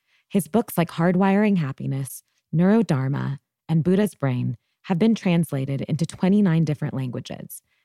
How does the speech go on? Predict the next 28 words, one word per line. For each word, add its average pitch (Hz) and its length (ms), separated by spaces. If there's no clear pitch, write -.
And 208 120
he's 220 140
here 262 160
to 294 80
talk 160 320
us 156 80
through 143 300
practical 180 760
and 135 120
useful 180 440
ways 135 340
to 151 160
rewire 180 500
our 165 140
brains 127 560
to 175 80
be 156 160
more 160 300
open 165 280
to 185 100
learning 139 440
from 151 180
our 143 100
positive 160 480
moments 139 420
and 143 120
experiences. - 880
Oh, 113 360